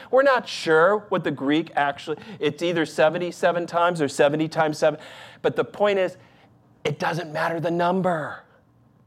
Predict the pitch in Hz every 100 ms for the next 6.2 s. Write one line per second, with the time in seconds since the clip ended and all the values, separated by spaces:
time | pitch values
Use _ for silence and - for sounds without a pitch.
0 | _ _ _ - 170 151 185 196 180 180
1 | - 165 165 170 185 170 156 127 - -
2 | 160 160 185 175 151 156 165 175 185 160
3 | 143 135 120 110 113 95 107 95 78 -
4 | - - - - _ _ _ _ - 127
5 | 127 160 165 165 151 139 131 127 123 160
6 | 156 98